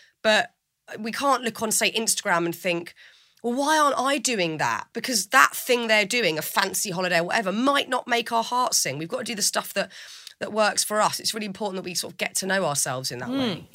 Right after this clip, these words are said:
Speaker 2: I've, I've worked out at the age of, you know, forty-eight that I don't like leisure activities. I said it on a previous podcast episode, and so many people have come up to me and went,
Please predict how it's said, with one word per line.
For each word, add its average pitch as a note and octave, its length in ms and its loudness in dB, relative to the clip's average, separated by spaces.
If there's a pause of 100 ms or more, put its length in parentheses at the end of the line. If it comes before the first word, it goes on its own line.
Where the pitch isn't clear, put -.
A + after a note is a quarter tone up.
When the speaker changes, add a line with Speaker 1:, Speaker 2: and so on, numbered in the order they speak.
Speaker 2:
I've, B3 280 4
I've G#3+ 180 4
worked A3 280 2
out G3 200 4
at G3 40 -12
the F#3 80 -2
age F#3+ 220 2
of, F#3 260 -2
you G3+ 80 -2
know, F#3 160 0
forty-eight G3 640 0
that F#3 80 0
I G#3 160 2
don't A3+ 240 0
like G3 240 -2
leisure G3+ 320 0
activities. - 500 -2
I E3 60 -4
said F3 220 2
it D#3+ 80 0
on D#3+ 120 2
a D#3 40 -2
previous D#3+ 440 0
podcast - 520 2
episode, F#3 420 4 (260)
and A#3 100 4
so B3 140 8
many A3 160 4
people G3+ 260 2
have F3+ 120 -4
come G3 160 -4
up G3+ 140 -6
to A#3+ 120 -2
me G3+ 160 0
and F3 100 0
went, E3+ 220 2